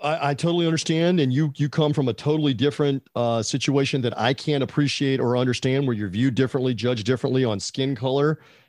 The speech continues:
And it is tougher, and you're always gonna be looked at differently, and it's wrong. It's wrong for that, but it does go on. Uh, by the way, we'll fill out the announcer schedule. I, I know that, uh,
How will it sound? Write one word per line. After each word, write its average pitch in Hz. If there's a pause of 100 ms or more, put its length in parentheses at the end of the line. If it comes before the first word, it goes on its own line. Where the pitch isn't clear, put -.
(140)
And 117
it 110
is 127
tougher, 151 (240)
and 117
you're 117
always 131
gonna 139
be 135
looked 131
at 135
differently, 143
and 127
it's 101
wrong. 127 (140)
It's -
wrong 110
for 120
that, 123
but 117
it 101
does 120
go 113
on. 139 (200)
Uh, 123
by 135
the 139
way, 131
we'll 117
fill 143
out 135
the 117
announcer 123
schedule. 113 (360)
I, 143
I 160
know 185
that, 165
uh, 139